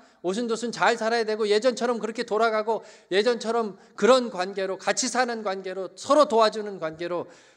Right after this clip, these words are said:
돌아가는 것이 용서하는 것이고 화해하는 것입니까?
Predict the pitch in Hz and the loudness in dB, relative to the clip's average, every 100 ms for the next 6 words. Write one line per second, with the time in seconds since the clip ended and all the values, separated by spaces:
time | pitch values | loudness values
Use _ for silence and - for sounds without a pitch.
0 | _ 147 180 175 156 165 180 165 143 135 | _ 4 6 6 4 2 2 0 -2 -2
1 | 180 156 113 - _ _ _ _ _ - | -2 -2 -4 -14 _ _ _ _ _ -4
2 | 160 185 190 170 165 170 165 147 131 - | -4 -2 -4 -4 -4 -6 -8 -10 -12 -12
3 | 143 123 170 185 170 160 143 123 135 117 | -12 -10 -6 -4 -6 -8 -14 -16 -18 -20
4 | 117 151 | -18 -20